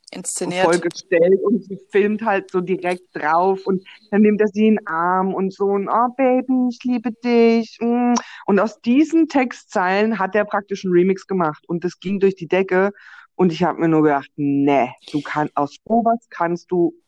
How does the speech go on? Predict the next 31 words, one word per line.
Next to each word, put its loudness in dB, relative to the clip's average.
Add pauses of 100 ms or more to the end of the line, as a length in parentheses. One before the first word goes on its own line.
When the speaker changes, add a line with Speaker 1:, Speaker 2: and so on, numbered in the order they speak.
(140)
Speaker 2:
Kohle 2
machen.“ -6 (280)
Speaker 1:
Ja, -8
das -10
ist -
Speaker 2:
Und 2
da 0
Speaker 1:
halt -6
das -6
so, -2
ne? -10
Speaker 2:
<laughs> -16
hab -2
ich 2
mir 4
dann 0
aufgehört, 0
weil -2
ich -4
gedacht -6
hab, -18
„Nee, -2 (460)
mm, -2 (120)
mm.“ -4 (260)
Speaker 1:
Ja, -6
aber, -2
Speaker 2:
Ja, 0
Speaker 1:
aber, 2
Speaker 2:
aber 0
Speaker 1:
aber, 2
Speaker 2:
gut. 2